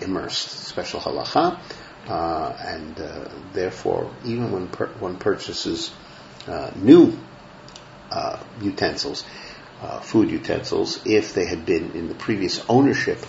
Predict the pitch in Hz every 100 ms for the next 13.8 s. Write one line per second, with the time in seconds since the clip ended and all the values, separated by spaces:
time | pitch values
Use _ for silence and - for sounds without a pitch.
0 | - - - - - 95 95 - 104 139
1 | 113 107 - - - - - 92 92 87
2 | 87 - - - - - - 117 82 -
3 | - 82 76 - - - - 92 92 92
4 | 90 - 98 98 95 - - - - 98
5 | 85 76 78 - - 78 73 - - -
6 | - - - - - - - - 82 80
7 | - 98 110 190 - 113 - 87 117 147
8 | 101 - 85 76 - - 151 151 - 101
9 | 85 92 - - 92 92 117 117 - -
10 | - 107 - 117 104 95 - - - 101
11 | 85 82 120 143 139 - 87 85 95 -
12 | - - - - 98 87 90 - - -
13 | - 87 82 80 80 80 82